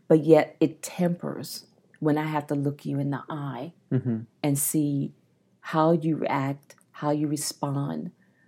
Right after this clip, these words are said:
Speaker 1: I can see how you care or don't care. There's a lot to be s-, be said for that kind of interaction. Uh, I just, I just debuted my documentary, um,
Speaker 2: What's it called?
Speaker 1: that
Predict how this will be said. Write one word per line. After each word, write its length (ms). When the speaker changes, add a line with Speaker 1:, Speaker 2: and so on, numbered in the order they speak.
Speaker 1:
I 100
can 140
see 200
how 200
you 200
care 460
or 140
don't 340
care. 480
There's 180
a 60
lot 340
to 60
be 120
s-, 240
be 120
said 420
for 380
that 180
kind 260
of 60
interaction. 800
Uh, 360
I 80
just, 400
I 100
just 500
debuted 640
my 360
documentary, 880
um, 360
Speaker 2:
What's 180
it 80
called? 160
Speaker 1:
that 220